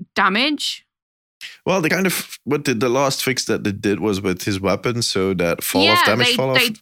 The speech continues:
Speaker 2: grows a bit.
Speaker 1: tried,
Speaker 2: But
Speaker 1: but I
Speaker 2: I
Speaker 1: haven't
Speaker 2: noticed it.
Speaker 1: noticed that much of a difference.
Speaker 2: I did,
Speaker 1: Not
Speaker 2: I did.
Speaker 1: loads.
Speaker 2: No, no, no. I'm, but I noticed it in a way that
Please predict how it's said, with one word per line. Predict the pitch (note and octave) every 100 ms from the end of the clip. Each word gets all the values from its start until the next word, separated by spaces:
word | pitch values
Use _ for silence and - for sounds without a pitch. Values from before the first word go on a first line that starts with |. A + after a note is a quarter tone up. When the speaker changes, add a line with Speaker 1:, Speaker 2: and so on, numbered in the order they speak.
| -
Speaker 2:
grows | A#2+ B2+ A#2
a | -
bit. | B2 B2+
Speaker 1:
tried, | - - A3+ A3 F#3 F#3 A3 D#4 C#4+ A3 F#3+ A3+ A#3 A3
Speaker 2:
But | E3+ -
Speaker 1:
but | A#3
I | G#3 G3 -
Speaker 2:
I | E3
Speaker 1:
haven't | C4+
Speaker 2:
noticed | A#3 - B3 B3
it. |
Speaker 1:
noticed | F2 -
that | A#3+ A#3+
much | A#3 A3+ G#3+
of | G#3+
a | G#3
difference. | A3 - E3 D#3+
Speaker 2:
I | E3
did, | D3+
Speaker 1:
Not | E4+ -
Speaker 2:
I |
did. | A3
Speaker 1:
loads. | A#3+ D#4 F3 F#3+ B3+ B3+ - - -
Speaker 2:
No, | B2
no, | B2+ G#2
no. | F#2+
I'm, | C2 C3+ B2 G2
but | - -
I | C#3+
noticed | D3+ E3+ - C#3
it | C#3+
in | B2+
a |
way | B2+ C#3
that | C#3+ B2+